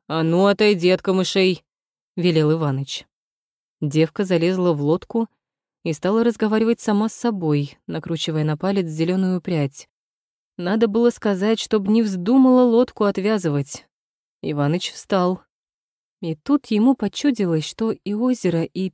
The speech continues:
пирс, и старая ива будто огнём горят. В голове запульсировало нехорошо так. Иваныч сразу вспомнил, как его прихватило давление в прошлом месяце, и опустился обратно на стул.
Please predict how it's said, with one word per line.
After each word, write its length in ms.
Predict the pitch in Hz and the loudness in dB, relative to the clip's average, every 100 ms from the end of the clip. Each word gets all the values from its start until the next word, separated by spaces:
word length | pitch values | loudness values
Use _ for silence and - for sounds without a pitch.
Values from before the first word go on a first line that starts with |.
| - | -2
пирс, 480 | 262 269 - - - - | 0 0 -4 -16 -16 -8
и 180 | 185 185 | -6 -8
старая 560 | - 233 226 196 180 - | -6 -4 -2 -2 -4 -4
ива 320 | 233 226 175 | -4 -2 -2
будто 460 | 156 185 - - 180 | -2 -6 -6 -4 -2
огнём 500 | 165 190 247 247 170 | 0 2 4 4 2
горят. 540 | 156 170 185 147 - _ _ _ _ _ | -2 -2 0 -2 -6 _ _ _ _ _
В 120 | 170 175 | -6 0
голове 320 | 202 214 240 | 2 2 2
запульсировало 960 | 214 226 214 - - 240 208 160 156 | 0 0 -4 -6 -2 0 0 0 0
нехорошо 640 | 151 151 - 190 190 - 247 | 0 -2 -4 -6 -6 -4 -4
так. 320 | - 156 - _ _ _ _ - | -2 -4 -4 _ _ _ _ -10
Иваныч 440 | 165 175 180 175 | -4 -2 -2 -4
сразу 340 | - 208 180 147 | -4 -2 -2 -4
вспомнил, 520 | - - 208 175 151 | -6 -4 0 0 -2
как 200 | 160 - | -4 -6
его 180 | 160 160 | -4 -2
прихватило 560 | 160 - 151 - 156 | -4 -4 -6 -4 -4
давление 540 | 160 165 180 175 147 139 | -2 -4 -4 -2 -4 -6
в 60 | |
прошлом 400 | - 156 - 156 | -6 -6 -4 -4
месяце, 600 | 156 147 - 147 - 147 - _ _ _ _ _ - | -2 -4 -8 -12 -10 -10 -10 _ _ _ _ _ -4
и 80 | |
опустился 600 | 175 160 165 - 233 - 165 | -2 -2 -4 -2 -2 -2 -4
обратно 380 | 165 185 190 | -2 -4 -2
на 140 | 180 196 | -2 -4
стул. 400 | - 175 151 | -6 -4 -4